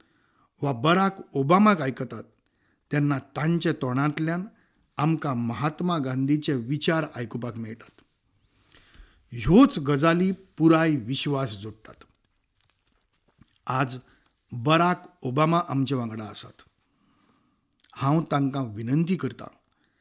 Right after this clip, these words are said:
तांणी आमकां कांय विचार सांगचे. मागीर जे प्रश्न आयल्यात, जे म्हाका प्रश्न आयल्यात, ताच्यो जापो हांव दितलों.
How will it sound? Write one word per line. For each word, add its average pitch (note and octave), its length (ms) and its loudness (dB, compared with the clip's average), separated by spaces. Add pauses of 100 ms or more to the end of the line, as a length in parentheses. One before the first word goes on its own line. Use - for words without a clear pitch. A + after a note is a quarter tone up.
(580)
तांणी D3+ 240 0
आमकां C3 400 -2
कांय A#2+ 280 -6
विचार C3+ 460 -4
सांगचे. G#2 520 -10 (1200)
मागीर D3 260 2
जे C3+ 160 0
प्रश्न G3 440 0
आयल्यात, A2+ 420 -10 (1160)
जे B2+ 160 -2
म्हाका A#2 340 -4
प्रश्न D#3+ 360 -4
आयल्यात, E3 640 -6 (400)
ताच्यो C#3 280 -2
जापो A#2 480 -8
हांव E3+ 280 0
दितलों. A#2 340 -4